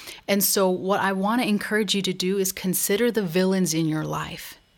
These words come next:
and consider that perhaps they have a backstory. And when you do that, there's the very real potential for you to extend grace because you realize, man, they've probably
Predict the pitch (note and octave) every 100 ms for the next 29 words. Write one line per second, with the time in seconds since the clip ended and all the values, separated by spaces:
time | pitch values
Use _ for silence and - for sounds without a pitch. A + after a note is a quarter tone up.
0 | _ _ _ - - - - _ G3 F#3
1 | F3+ F3 - G3+ F#3 - C4 G#3+ G3 -
2 | G3+ - F3+ G3+ - - F#3+ F3 F#3 F#3
3 | E3+ E3+ - - - A3 A#3 A#3+ B3+ -
4 | _ _ - - - - - G3 G3+ G#3
5 | F#3+ E3+ F3 C4 C4+ F3 D3+ E3 G3 F#3+
6 | F#3+ F#3 G3+ G3+ G3+ G3 F#3 - G#3 G#3+
7 | G3 - F#3+ F#3 F#3+ G3+ E3+ - - G3
8 | F#3 E3+ F3 A#3 G#3+ - G3+ G3+ F3+ F#3+
9 | E3+ F#3 C4 G3+ E3+ F3 F3 F3+ F#3 G3
10 | B3 - A3 B3 A3+ A#3 A#3